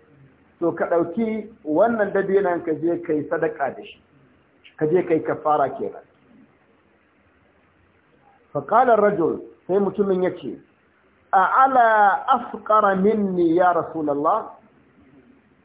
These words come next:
Yanzu wannan sadakar zan bai ma wanda ya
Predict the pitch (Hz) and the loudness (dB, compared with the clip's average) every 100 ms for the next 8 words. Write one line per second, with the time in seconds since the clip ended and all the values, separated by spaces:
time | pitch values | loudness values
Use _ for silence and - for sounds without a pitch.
0 | _ _ _ _ _ _ _ _ _ - | _ _ _ _ _ _ _ _ _ -4
1 | 156 165 240 247 208 214 226 254 - 220 | -2 2 0 0 -2 0 0 0 0 -2
2 | 160 - - 147 139 254 240 165 214 247 | -2 -8 -16 -8 -2 0 0 -2 0 2
3 | 240 233 208 170 - 147 185 226 220 190 | 0 0 0 0 -4 -2 0 2 0 2
4 | 202 | 4